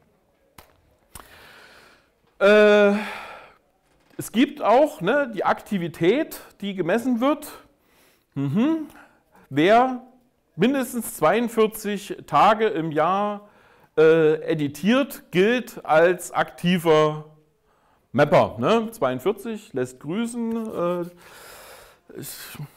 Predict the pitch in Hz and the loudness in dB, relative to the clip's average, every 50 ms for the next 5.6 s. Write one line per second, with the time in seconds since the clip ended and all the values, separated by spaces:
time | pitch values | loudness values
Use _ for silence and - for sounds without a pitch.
0 | _ _ _ _ _ _ _ - _ _ _ - - _ _ _ _ _ _ _ | _ _ _ _ _ _ _ -20 _ _ _ -20 -20 _ _ _ _ _ _ _
1 | _ _ _ _ _ _ _ _ _ _ _ _ _ _ _ _ _ _ _ _ | _ _ _ _ _ _ _ _ _ _ _ _ _ _ _ _ _ _ _ _
2 | _ _ _ _ _ _ - - - _ _ _ - 214 247 269 254 233 - 165 | _ _ _ _ _ _ -20 -20 -20 _ _ _ 0 2 4 4 2 4 4 4
3 | 170 151 156 139 143 143 143 139 135 123 131 135 120 113 113 - - 110 101 - | 6 8 8 8 8 8 6 2 0 0 2 2 2 2 0 -2 -6 -6 -6 -2
4 | 139 208 285 311 - - - - - - - - - - - - _ - 170 175 | 0 0 0 0 -2 -8 -18 -20 -20 -20 -20 -20 -20 -20 -20 -10 _ 4 6 8
5 | 175 180 185 185 185 185 180 180 185 180 180 | 8 8 8 8 8 8 8 8 6 4 2